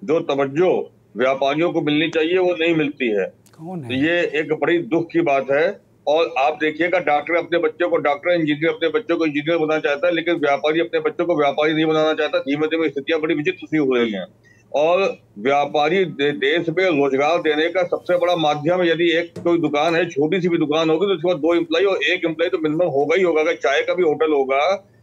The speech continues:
Speaker 1: तो उसके बाद भी एक आदमी होगा। तो रोजगार देने का सबसे बड़ा साधन भी व्यापारी है। अगर देश के छह करोड़ व्यापारी हैं, तो कम से कम पन्द्रह करोड़ लोगों को व्यापार, रोजगार भी दे रहे हैं।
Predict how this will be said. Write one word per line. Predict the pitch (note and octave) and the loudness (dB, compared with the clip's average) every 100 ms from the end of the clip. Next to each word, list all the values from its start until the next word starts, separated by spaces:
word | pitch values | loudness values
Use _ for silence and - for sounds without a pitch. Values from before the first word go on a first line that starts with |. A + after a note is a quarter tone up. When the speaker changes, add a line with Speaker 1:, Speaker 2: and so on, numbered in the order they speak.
| _ | _
Speaker 1:
तो | E3 | -2
उसके | D#3+ D3 G3 | 0 -2 0
बाद | G3+ | 2
भी | F#3+ F#3+ | 2 0
एक | F#3 | 0
आदमी | E3+ D#3 E3 | 0 0 0
होगा। | C#3 A#2+ F#2+ | 0 2 0
तो | - - - C#3+ D3 | -4 -14 -4 0 2
रोजगार | D3+ D3 F3 | 2 2 0
देने | F#3 E3+ F3+ | 0 0 0
का | F#3 | 0
सबसे | D#3+ - F#3 | -2 -2 0
बड़ा | E3+ F3 | 2 0
साधन | E3+ D3 E3+ F#3+ | 0 0 0 2
भी | G3+ G3+ - _ | 2 2 -4 _
व्यापारी | A#2+ D3+ D#3 E3 F3 | 0 0 2 0 2
है। | E3 | 2
अगर | D3+ D#3 | 2 0
देश | D#3+ D3 E3+ | 0 0 0
के | F#3+ | -2
छह | F3 - F3 | -4 0 0
करोड़ | D3+ F3 D#3+ | 2 0 2
व्यापारी | D3+ C3+ D3 E3 | 2 2 0 0
हैं, | G3 | 0
तो | G3+ | 0
कम | E3 | 0
से | D3 | -2
कम | F#3 | 0
पन्द्रह | - D#3 F3+ | 0 0 0
करोड़ | E3 F3 | 2 2
लोगों | E3+ F3 | 2 2
को | F#3 | 2
व्यापार, | F3 E3+ G3 | 0 2 2
रोजगार | G3+ E3 D3+ D#3 G3 | 2 2 2 2 2
भी | F#3+ | 2
दे | E3 | 2
रहे | C#3 A#2+ | 2 2
हैं। | G2+ | -2